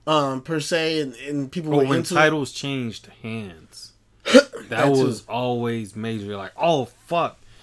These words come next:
Speaker 2: we gotta get to a house show one
Speaker 1: Yeah.
Speaker 2: time," because, like, there's a possibility title can change hands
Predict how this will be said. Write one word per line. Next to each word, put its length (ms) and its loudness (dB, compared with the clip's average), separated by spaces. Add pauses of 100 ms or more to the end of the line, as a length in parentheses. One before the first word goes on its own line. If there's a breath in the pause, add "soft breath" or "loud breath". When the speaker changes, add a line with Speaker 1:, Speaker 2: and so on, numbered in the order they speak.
(180 soft breath)
Speaker 2:
we 100 -8
gotta 180 -8
get 180 -14
to 120 -14
a 40 -14
house 300 -2
show 160 -4
one 100 -4
Speaker 1:
Yeah. 120 0
Speaker 2:
time," 340 -8
because, 380 -4
like, 300 -6 (460 soft breath)
there's 180 -4
a 40 -8
possibility 960 2
title 320 -8
can 160 -12
change 320 -6
hands 520 -8